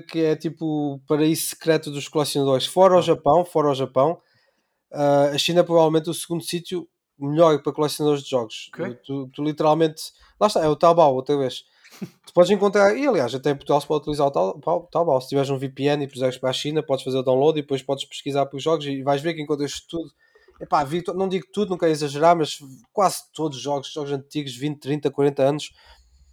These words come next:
Speaker 2: É.
Speaker 1: ah, encontras quase tudo. Se, se, se, se existe, quase sempre está lá.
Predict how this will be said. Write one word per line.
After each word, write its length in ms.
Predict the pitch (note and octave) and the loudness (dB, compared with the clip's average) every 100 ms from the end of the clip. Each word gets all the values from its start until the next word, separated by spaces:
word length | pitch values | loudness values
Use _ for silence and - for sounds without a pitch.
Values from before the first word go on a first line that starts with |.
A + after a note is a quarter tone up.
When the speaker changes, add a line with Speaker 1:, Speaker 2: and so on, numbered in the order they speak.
| _ _ _ | _ _ _
Speaker 2:
É. 60 | C#3+ | 0
Speaker 1:
ah, 920 | C#3 C3 C3 C3 B2+ B2+ B2 A#2+ A#2+ B2+ | 2 4 4 4 2 0 -2 -4 -8 -8
encontras 440 | C#3+ F#3 F#3 F3 | -4 0 0 0
quase 380 | - F3+ - - | 4 4 4 0
tudo. 200 | C#3 A#2+ | -6 -6
Se, 200 | - C3+ | -8 -8
se, 140 | - - F3 D#3+ | -8 -8 -4 -4
se, 320 | - F#3+ F3 - | -4 -8 -10 -10
se 160 | - | -8
existe, 340 | F#3+ A#3 G3+ - | -4 -2 -4 -2
quase 220 | G3 F3+ | -2 0
sempre 180 | F3 - | -4 -2
está 160 | D3+ | 0
lá. 200 | C3 A2 | 0 -2